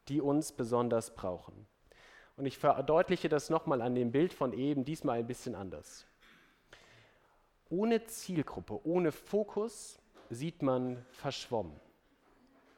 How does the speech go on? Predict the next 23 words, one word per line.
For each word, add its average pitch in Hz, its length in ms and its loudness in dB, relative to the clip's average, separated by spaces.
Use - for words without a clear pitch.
Man 147 180 6
weiß 190 300 10
nicht 220 180 0
so 190 100 2
genau, 170 540 8
wo 240 160 6
gucke - 300 0
ich 175 120 -2
jetzt 147 180 2
eigentlich 131 420 2
hin? 95 260 0
Wo 160 200 4
richten 226 400 0
sich 156 320 0
die 160 60 2
Blicke 165 440 6
von 147 240 0
vielen 220 380 6
Leuten 156 320 10
aus 139 180 4
der 139 120 4
Gemeinde 127 440 2
aus? 85 360 -14